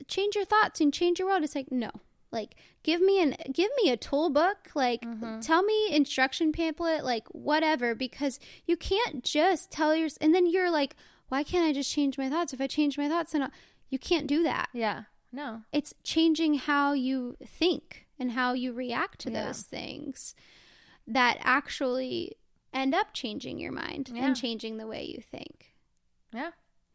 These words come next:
Speaker 1: Um, and it, it's really just, like, why I feel like, again, like, why we're doing this and why mental health awareness should be all year long.
Speaker 2: Yeah.
Speaker 1: Like,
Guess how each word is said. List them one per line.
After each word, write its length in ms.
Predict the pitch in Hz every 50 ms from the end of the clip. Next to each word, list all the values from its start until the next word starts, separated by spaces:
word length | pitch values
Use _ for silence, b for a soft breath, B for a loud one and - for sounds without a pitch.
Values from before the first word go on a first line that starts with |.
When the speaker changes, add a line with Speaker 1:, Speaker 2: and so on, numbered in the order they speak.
| b b b b b b b b b -
Speaker 1:
Um, 500 | 269 262 254 240 226 220 - - 277 285 - _ -
and 160 | - 285 285
it, 100 | 285 - -
it's 280 | - 311 - - - - _ _ _ _ _
really 540 | - 277 254 262 269 311 339 370 403 403 339
just, 300 | 254 - 294 285 - -
like, 400 | - 262 247 247 254 247 - - _ _ _ _ _ _ _ _ _
why 560 | - 269 254 269 269 247 269 285 277 262 - - _ _ _ -
I 180 | - - 269 254
feel 240 | - - 269 262
like, 360 | 254 254 254 254 262 - - _ _ _ _ _ _ _ _ _ _ -
again, 460 | 277 - - 302 311 302 311 254 240
like, 160 | 254 269 -
why 320 | - 262 262 277 277 269 294
we're 160 | 302 302 294
doing 360 | 254 277 262 262 269 262 254
this 280 | 254 240 233 240 - -
and 180 | - 254 262
why 220 | 254 247 254 254 262
mental 320 | 262 269 269 262 285 277
health 260 | 254 254 240 247 -
awareness 320 | - 254 254 254 254 254 247
should 200 | - - 226 208
be 240 | - 254 254 247 - - _ _ _ -
all 180 | - 277 277 285
year 220 | 277 254 269 269
long. 320 | 247 240 - - - - 214
Speaker 2:
Yeah. 260 | 220 220 247 277 262 214 _ _ _ _ -
Speaker 1:
Like, 380 | - - - - - _ _